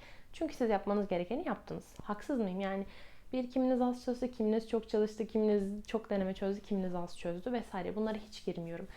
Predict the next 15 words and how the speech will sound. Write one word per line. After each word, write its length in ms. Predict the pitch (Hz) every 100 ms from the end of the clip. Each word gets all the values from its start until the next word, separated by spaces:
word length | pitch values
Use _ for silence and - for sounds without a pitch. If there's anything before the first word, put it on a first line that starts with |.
| - - -
Ama 140 | 233
sonuç 320 | 240 294 320
olarak 240 | 202 180 175
herkes 460 | - 262 254 196 - - - -
yaşadığı 440 | 202 - 220 254
psikolojik 480 | 254 - 233 226 240
sorunlarla 640 | - 208 196 202 208 202
bile, 100 | 180
yaşadığı 300 | 180 - 208
sıkıntılarla 720 | 214 - - 208 226 247 233
bile 180 | 220 233 233
bir 100 | 226
sürü 260 | 240 - 190
emek 360 | 175 170 - 185
verdi. 300 | 180 -